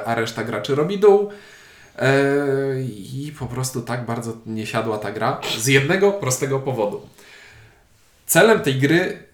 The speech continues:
nie było dla nas zwycięstwo, było uniemożliwienie gry innym. To tak bardzo hejtogennej gry, w której można wszystko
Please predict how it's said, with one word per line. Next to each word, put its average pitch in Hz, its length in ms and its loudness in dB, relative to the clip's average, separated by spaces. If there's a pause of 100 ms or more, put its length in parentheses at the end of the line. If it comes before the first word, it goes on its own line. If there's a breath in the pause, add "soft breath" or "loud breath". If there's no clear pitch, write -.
(160)
nie 143 120 -2
było 185 240 2
dla 135 240 4
nas 117 160 0
zwycięstwo, 117 580 -2
było 143 320 4 (140)
uniemożliwienie 175 920 4
gry 139 240 6
innym. 117 540 -2 (360)
To 143 100 0 (420)
tak 180 360 0
bardzo 135 840 0 (280)
hejtogennej 151 920 2
gry, 131 240 2
w 139 60 -8
której 131 260 2
można 131 280 -2
wszystko 143 840 0